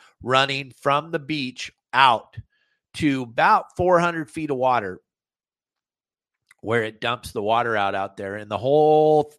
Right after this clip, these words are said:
pipe is covered in big, giant rocks like the jetties are made out of. Okay? And that's man-made structure that was made by us, paid for by us with our money.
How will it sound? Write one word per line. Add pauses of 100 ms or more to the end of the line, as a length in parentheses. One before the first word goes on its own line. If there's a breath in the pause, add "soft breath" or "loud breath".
(140)
pipe
is
covered
in
big,
giant
rocks
like
the
jetties
are
made
out
of. (880 soft breath)
Okay? (720)
And
that's
man-made
structure
that
was
made
by
us,
paid
for
by
us
with
our
money.